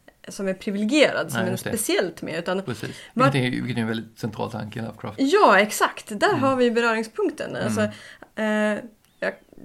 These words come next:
Speaker 1: ko-, kopernikanska principen är alltså att i genomsnitt så är universum,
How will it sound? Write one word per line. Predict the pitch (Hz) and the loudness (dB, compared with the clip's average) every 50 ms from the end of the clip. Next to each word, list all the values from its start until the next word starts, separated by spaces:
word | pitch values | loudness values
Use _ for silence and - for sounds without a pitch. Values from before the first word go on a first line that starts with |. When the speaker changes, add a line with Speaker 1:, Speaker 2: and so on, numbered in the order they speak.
| - - _ | -20 -20 _
Speaker 1:
ko-, | - - - | -16 -14 -8
kopernikanska | - - - - 233 233 214 220 240 220 208 - 202 190 | -6 -6 -4 -2 -4 -4 -4 -2 -4 -4 -4 -4 -6 -8
principen | 190 - 208 208 202 - 214 202 196 - 196 190 185 | -6 -6 -6 -6 -4 -2 -2 -4 -2 -2 -2 -2 -2
är | 175 | -2
alltså | 175 185 185 - | -2 -4 -4 -4
att | 180 185 - - - - - - - - - _ - _ _ _ _ _ _ _ _ - - | -6 -6 -8 -12 -20 -20 -20 -20 -20 -20 -20 _ -20 _ _ _ _ _ _ _ _ -14 -4
i | - 254 254 | 0 2 2
genomsnitt | 254 247 294 277 254 247 240 247 247 247 - 294 269 277 - | 4 6 6 6 6 4 4 2 0 0 0 0 0 0 -2
så | - - | -2 0
är | 208 196 190 190 190 | 2 4 4 4 2
universum, | 190 196 190 202 214 208 - - - - 185 185 185 185 180 180 180 | 2 2 0 0 -2 -2 -4 -6 -4 -2 -2 -2 0 -2 -2 -4 -6